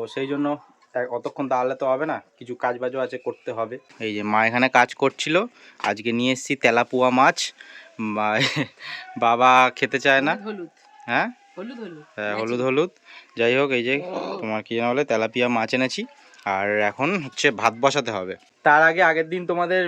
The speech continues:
Speaker 1: ভিডিওর লাস্টে বলেছিলাম যে চেন্নাইয়ের খেলা কি আরসিবির খেলা, কার সাপোর্ট করার জন্য অনেক কিছু বলেছিলাম। তো আরসিবি জিতে গেল, সেটা তো তোমরা দেখেছো, আশা করি সবাই দেখেছো। কিন্তু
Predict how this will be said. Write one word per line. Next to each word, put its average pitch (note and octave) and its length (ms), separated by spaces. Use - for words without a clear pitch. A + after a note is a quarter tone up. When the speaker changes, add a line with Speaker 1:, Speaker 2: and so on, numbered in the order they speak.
Speaker 1:
ভিডিওর E3+ 340
লাস্টে E3 280
বলেছিলাম E3+ 460
যে D#3 80
চেন্নাইয়ের D3 460
খেলা C#3+ 240
কি C#3+ 80
আরসিবির C3+ 400
খেলা, C#3 200
কার B2 200
সাপোর্ট B2 320
করার B2+ 300
জন্য B2+ 200
অনেক D#3+ 200
কিছু E3+ 220
বলেছিলাম। D#3 400
তো C#3 80
আরসিবি D#3 380
জিতে D#3+ 220
গেল, D#3 180
সেটা D3 220
তো D3+ 40
তোমরা C#3 200
দেখেছো, C3 320
আশা C3 160
করি C3 200
সবাই F3 300
দেখেছো। C#3 260
কিন্তু F3+ 300